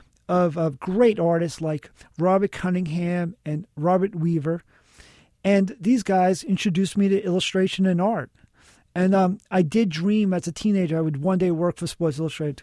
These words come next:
which luckily I did do later. And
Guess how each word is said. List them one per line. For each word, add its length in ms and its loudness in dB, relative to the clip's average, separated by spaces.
which 240 0
luckily 360 2
I 80 2
did 240 0
do 300 -4
later. 340 -4
And 500 -2